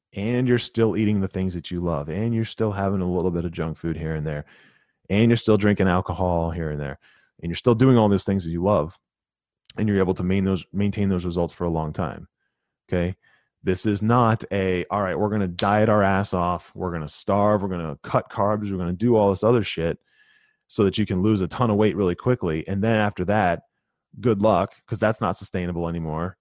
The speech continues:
And you can't go back to eating regular food because you're just gonna blow right back up again." It's not that. It's,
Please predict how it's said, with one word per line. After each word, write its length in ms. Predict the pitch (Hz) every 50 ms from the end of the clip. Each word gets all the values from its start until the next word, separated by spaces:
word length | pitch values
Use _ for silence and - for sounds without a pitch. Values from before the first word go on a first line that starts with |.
| _ _ -
And 300 | 95 90 90 87 87 87
you 80 | 92 -
can't 200 | - 131 117 -
go 80 | 117
back 200 | 104 113 110 107
to 60 | 101
eating 200 | 95 98 98 95
regular 280 | 98 113 117 107 101 87
food 300 | - - 87 90 95 92
because 360 | 87 85 - - 82 82 80
you're 120 | 87 87 82
just 140 | - -
gonna 120 | - 90 85
blow 220 | 80 90 92 95
right 200 | 87 87 85 82
back 220 | - 78 78 - 113
up 120 | 101 -
again." 320 | 82 78 73 65 64 76 - _ _ _ _ _ _ _ _ _ _ _
It's 180 | 95 - -
not 220 | 107 104 104 98 -
that. 300 | 87 80 64 52 - - _ _ _ _ _ _ _ _ _ _ _ _ _ -
It's, 400 | 92 85 - - - - -